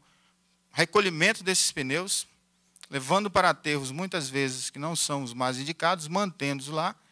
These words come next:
e levando para outros locais para serem picotados. Isso acrescenta ao setor saúde ainda os custos da utilização dessa mão de obra,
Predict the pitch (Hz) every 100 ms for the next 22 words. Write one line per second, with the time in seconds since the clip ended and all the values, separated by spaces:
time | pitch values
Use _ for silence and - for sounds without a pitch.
0 | _ _ _ 151 175 143 170 185 180 160
1 | 180 - 180 127 147 170 - 160 156 170
2 | 175 165 170 190 - 113 - - - -
3 | _ _ 170 220 - - - 202 - 226
4 | 165 - 196 233 240 214 - 170 160 151
5 | 160 139 151 208 180 147 160 180 185 _
6 | _ _ 180 170 - - 220 220 - 220
7 | - - _ _ _ 151 165 175 170 160
8 | 143 - 156 160 147 143 147 143 143 131
9 | 147 160 165